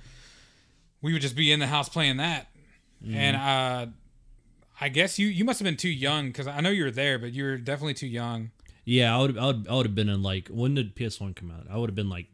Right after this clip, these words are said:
Speaker 2: two-ish.
Speaker 1: Hence why your Halo story doesn't stand up to the test of time, 'cause that, that definitely was a very prominent moment in our lives. But I remember
Speaker 2: Well,
Speaker 1: playing
Speaker 2: mm,
Speaker 1: one v one with
Speaker 2: well.
Speaker 1: Jim a ton.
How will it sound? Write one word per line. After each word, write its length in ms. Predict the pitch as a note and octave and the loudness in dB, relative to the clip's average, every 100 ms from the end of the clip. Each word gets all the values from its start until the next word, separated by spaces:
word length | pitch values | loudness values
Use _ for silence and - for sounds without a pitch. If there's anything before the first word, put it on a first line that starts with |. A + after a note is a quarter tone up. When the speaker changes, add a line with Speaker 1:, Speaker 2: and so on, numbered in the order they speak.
| - | -20
Speaker 2:
two-ish. 500 | - F#2 F2+ F#2 - | -10 -8 -6 -8 -4
Speaker 1:
Hence 220 | F#3+ - | -2 0
why 140 | F#3+ F3+ | 2 4
your 180 | D#3 | 4
Halo 260 | C#3 D#3 D3 | 2 0 -2
story 260 | - D3 C3+ | -4 -4 -4
doesn't 220 | B2+ A#2+ | -6 -8
stand 300 | - C3 A#2+ | -8 -8 -6
up 180 | A2 G#2 - - - | -10 -12 -20 -20 -16
to 100 | C3 | -12
the 80 | A2+ | -10
test 240 | A#2+ - | -10 -12
of 60 | - | -2
time, 220 | D3 D#3 | 0 2
'cause 80 | D3 | 2
that, 240 | C3 C3+ G#2+ | 2 0 -2
that 140 | C3+ | 0
definitely 460 | C3+ B2 C3 B2 A#2 - - - - | -2 -2 -4 -4 -8 -10 -10 -12 -10
was 120 | B2 | -6
a 40 | |
very 180 | A#2+ B2+ | -2 -4
prominent 380 | B2+ C3+ B2 B2 | -4 -4 -4 -4
moment 240 | A#2+ B2 | -4 -4
in 60 | A#2 | -4
our 160 | A#2 A2+ | -6 -6
lives. 240 | A#2+ A2+ | -6 -6
But 100 | C3 | -4
I 40 | |
remember 280 | C#3+ E3+ D#3+ | -2 0 0
Speaker 2:
Well, 80 | C#3 | -2
Speaker 1:
playing 280 | D#3+ C#3+ C3+ | 0 0 0
Speaker 2:
mm, 60 | D#3 | 0
Speaker 1:
one 140 | B2+ | 0
v 80 | C#3+ | 0
one 180 | C#3 C#3 | -2 -2
with 100 | G2+ | -4
Speaker 2:
well. 60 | |
Speaker 1:
Jim 220 | A#2 C3 B2 | -2 -4 -4
a 140 | A#2+ | -6
ton. 580 | - - C3 C3+ B2 | -8 -8 -4 -4 -6